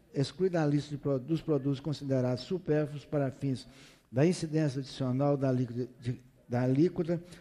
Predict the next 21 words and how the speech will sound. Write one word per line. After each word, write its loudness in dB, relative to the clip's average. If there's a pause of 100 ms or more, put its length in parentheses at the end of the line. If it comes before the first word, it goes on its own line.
(120)
as 0
rações 2
tipo -2
pet. -2 (400)
Além 6
disso, 2 (1400)
propõe 8
que -2
o 4
referido 4
adicional 2 (220)
de 0
alíqu-, 4 (580)
de, 4
referido 4
adicional 0
de 2
alíquota 6
tenha 2
vigência 2
até 4